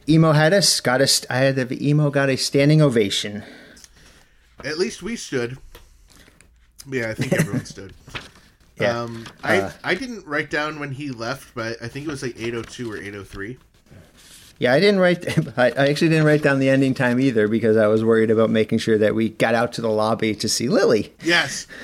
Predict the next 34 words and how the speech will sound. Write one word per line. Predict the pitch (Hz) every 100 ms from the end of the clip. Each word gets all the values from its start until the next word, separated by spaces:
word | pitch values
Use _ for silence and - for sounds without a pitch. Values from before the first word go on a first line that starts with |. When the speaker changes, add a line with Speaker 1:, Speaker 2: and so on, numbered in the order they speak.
| - -
Speaker 2:
So | - 151
we | 143
did | 147 160
get | 165 143
Speaker 1:
<laughs> |
Speaker 2:
to | 156
see | 165 139
Lily. | 127 123 120
We, | 117 131 147 -
like, | 135 139
we | 131
first | 185 214 -
tried | 170
to, | 151
like, | 139 131
talk | - 127 127 - - - _ 135
in | 139
the |
theater, | 127 165 160 156
and | 139
that | 135
was | 123 123
too | - 120
busy. | 113 107
So | 101 123
I |
was | 107
like, | 113
"Just | - 139 151
meet | 160
us | 151 139
in | 123
the |
lobby." | 110 117 113 113 113